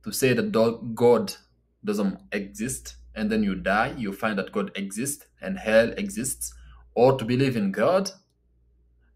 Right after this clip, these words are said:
live a moral life and die, find that God doesn't exist, and there's nothing. Which is more s-, which is more scarier? Wh-, which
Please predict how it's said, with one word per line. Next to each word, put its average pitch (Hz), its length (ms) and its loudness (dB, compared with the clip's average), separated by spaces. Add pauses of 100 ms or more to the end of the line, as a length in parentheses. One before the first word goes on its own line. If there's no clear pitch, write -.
(180)
live 131 600 4
a 92 80 -6
moral 104 360 2
life 117 280 -4
and 98 200 -4
die, 120 420 -2 (720)
find 123 280 0
that 101 120 -2
God 104 140 -2
doesn't 95 200 -4
exist, 95 440 -10 (720)
and 110 160 -4
there's 101 240 0
nothing. 101 400 -4 (400)
Which 196 240 0
is 143 160 2
more 127 460 0 (260)
s-, - 240 -14 (480)
which 190 240 -2
is - 240 -2 (340)
more 120 260 0
scarier? 127 600 -4
Wh-, 107 460 -12
which - 320 -6